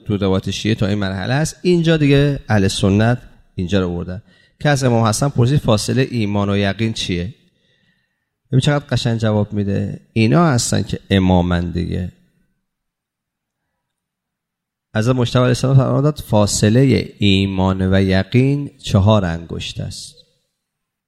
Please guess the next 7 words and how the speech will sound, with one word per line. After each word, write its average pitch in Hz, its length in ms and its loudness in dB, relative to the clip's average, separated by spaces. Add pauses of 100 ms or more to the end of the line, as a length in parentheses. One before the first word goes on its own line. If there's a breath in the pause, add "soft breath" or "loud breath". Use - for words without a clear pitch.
(460)
فرمود 120 400 0
بیان 110 320 2
کن 156 320 -2
چه 120 180 -2
جوری؟ 131 500 2 (580)
فرمود 151 300 -2
یقین 160 720 -2